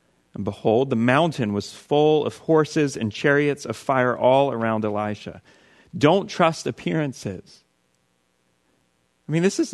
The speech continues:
this is crazy, <laughs> right? Like, Elisha asks God in this moment then to, to blind this army, and God does. And then Elisha goes out to them outside of the city and tells them to follow him to the prophet they're looking for,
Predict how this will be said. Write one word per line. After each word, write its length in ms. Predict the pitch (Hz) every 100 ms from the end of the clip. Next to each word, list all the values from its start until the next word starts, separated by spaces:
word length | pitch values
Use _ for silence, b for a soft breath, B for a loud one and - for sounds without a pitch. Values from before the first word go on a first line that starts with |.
| -
this 180 | 170 -
is 100 | 208
crazy, 460 | - 208 226 175
<laughs> 120 | 104 -
right? 200 | 147 143
Like, 200 | 123 - B B
Elisha 420 | 151 160 185 190 139
asks 300 | 175 202 -
God 560 | 160 143 101 95 143 B B B
in 160 | 139 139
this 160 | 135
moment 400 | 127 139 123 107
then 320 | 110 98 107 B B B
to, 200 | - 127
to 160 | - 123
blind 580 | 101 110 113 151 165 156
this 260 | 120 120
army, 320 | 117 101 98 107
and 120 | 120
God 300 | 123 123 110
does. 640 | 113 92 95 202 - - _ _ _ _ _
And 160 | 135 135
then 160 | 139
Elisha 440 | 139 135 147 156 127
goes 300 | 147 156 143
out 220 | 175 185
to 120 | 151
them 420 | 107 90 113 247 - _ _ _ _ _ _ _
outside 360 | 127 156 175 160
of 80 | 147
the 100 | 139
city 260 | 147 117
and 120 | 110
tells 220 | - 147 147
them 100 | 131
to 80 |
follow 380 | - 156 156 165
him 180 | 156 143
to 80 | 131
the 80 | 117
prophet 440 | - 135 135 -
they're 100 | 113
looking 280 | 110 123 117
for, 340 | - 85 113